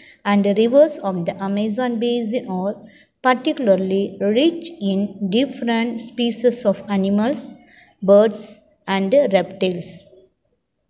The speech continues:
More than thousand five hundred types of birds are found in the continent. The condor is the largest bird prey.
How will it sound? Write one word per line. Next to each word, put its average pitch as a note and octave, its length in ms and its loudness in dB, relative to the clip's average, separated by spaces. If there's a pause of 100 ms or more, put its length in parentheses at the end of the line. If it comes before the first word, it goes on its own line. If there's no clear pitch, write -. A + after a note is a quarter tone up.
(160)
More A#3 360 2
than G3 400 0 (420)
thousand D#4 480 2
five G#3 260 0
hundred G3 400 2
types G3 340 -2
of F#3+ 200 0
birds A3+ 340 2
are F#3 180 -2
found A3+ 460 -2
in G3 220 0
the G#3 120 0
continent. F#3 840 -4 (960)
The G3 340 2 (280)
condor G#3+ 500 4 (120)
is G3 240 -4
the G3 100 0
largest F#3+ 680 0 (400)
bird G#3 560 0
prey. A3+ 500 4